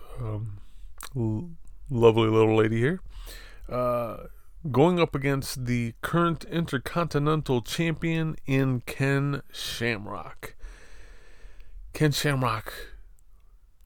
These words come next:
definitely an interesting guy to convert over from mixed martial arts to professional wrestling, to sports entertainment. I really liked him when he was,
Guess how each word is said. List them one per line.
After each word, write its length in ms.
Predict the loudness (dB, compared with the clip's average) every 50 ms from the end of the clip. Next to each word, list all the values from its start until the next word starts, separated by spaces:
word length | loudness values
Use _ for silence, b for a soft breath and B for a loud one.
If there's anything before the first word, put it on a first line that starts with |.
| -6 -2
definitely 540 | 0 0 0 0 0 0 0 2 0 0
an 140 | 0 -2 -4 -4 -2
interesting 680 | -2 -2 -2 -2 -6 -6 -4 -2 -2 0 0 0 2
guy 560 | 2 2 4 4 4 4 4 4 4 2 0 -2 -4
to 560 | -2 0 0 0 0 0 -2 -2 -4 -4 -6
convert 720 | -6 -4 -2 0 0 -2 -2 2 2 4 4 2 0 -4 -14 -8 0 2
over 340 | 4 4 4 2 0 0
from 640 | -2 -4 -6 -4 -2 -2 0 0 0 -2 -2 -4 -6 -8 b b b b b b b b
mixed 380 | 0 2 2 2 2 2 0 0
martial 380 | 2 2 2 0 0 2 2
arts 380 | 4 4 2 0 -2 -6 -8 -6
to 400 | -4 -2 0 0 0 0 -2 -2 -2
professional 480 | -4 -4 -2 -2 -4 -4 -4 -6 -6
wrestling, 440 | -6 -6 -6 -8 -8 -10 -10 -10 -10 -10 -12 -12 -10
to 120 | -8 -6
sports 360 | -6 -4 -2 -4 -4 -4 -4 -8
entertainment. 520 | -10 -10 -10 -12 -12 -12 -12 -12 -14 -14 -16 b b b b b b b b b b b b b b b b b b b b b b b b b b 2
I 40 | 4
really 360 | 4 6 6 6 8 8 8
liked 280 | 8 8 6 6 2 2
him 220 | 2 2 2 4
when 160 | 2 2 2
he 140 | 0 0 0
was, 640 | 2 2 2 2 2 0 -2 -4 -6 -8 -8 -10